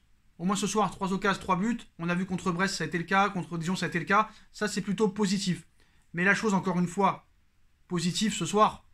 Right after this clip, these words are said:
c'est surtout encore la masterclass, la prestation X X L de Keylor Navas. Et à un moment donné, il faut l'avouer, avouez-le s'il vous plaît, Keylor Navas est le meilleur joueur du Paris Saint-Germain. Déjà,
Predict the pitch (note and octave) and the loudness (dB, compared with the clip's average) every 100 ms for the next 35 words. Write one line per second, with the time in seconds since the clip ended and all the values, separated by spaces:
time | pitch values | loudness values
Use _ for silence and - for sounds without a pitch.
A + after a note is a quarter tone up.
0 | - - - - F3 E3+ E3 F3 F#3 - | -20 -20 -16 -6 -4 -2 -4 -2 -2 -4
1 | _ _ D#3+ D#3+ F3 F3+ C#3+ C#3+ D3+ F3+ | _ _ -10 -2 0 0 0 0 2 2
2 | - F3 - - D#3+ E3+ - - - - | 0 -6 -6 -2 0 0 -2 -14 -20 -2
3 | D#3 D3+ - F#3 - F3 - - F#3+ G3 | -2 0 -2 -2 0 -2 -2 -2 -2 -4
4 | - - - C4+ A#3+ - A3 F#3+ - G3 | -12 -20 0 2 2 2 0 0 2 6
5 | A3 B3 - - D3+ A3+ A#3+ A#3+ B3 A3 | 6 4 -6 -10 0 2 4 4 6 8
6 | A#3 A3+ A3 G3+ D#3 D3 - - F3+ F3+ | 6 6 6 6 4 0 -6 -14 -8 0
7 | G#3 A#3 A#3+ B3 A3 G#3+ A#3 C#4+ D4 - | 4 4 4 4 6 8 8 6 2 -14
8 | _ - _ _ - _ _ - A3 G3+ | _ -20 _ _ -20 _ _ -6 -4 0
9 | B3+ C4+ A3+ B3 C4+ D#4 - - B3+ A#3 | 6 6 6 8 8 6 -4 6 6 8
10 | C4+ C4+ C4+ - A3+ G#3+ A3 B3+ C4+ A#3 | 6 6 4 2 2 2 6 6 6 4
11 | A#3 G#3+ G#3 A3 B3+ - - A3+ A3+ A#3+ | 6 6 8 8 6 0 -2 2 4 6
12 | A3+ G#3+ A#3 F#3 G#3 G#3 A#3+ F3 G3+ G#3+ | 6 6 4 2 2 4 4 2 0 2
13 | G3 G3+ F3+ D3 C#3 - - - E3 G#3+ | 0 0 -2 -2 -2 -8 -20 -4 2 6
14 | B3 G3+ - | 8 8 4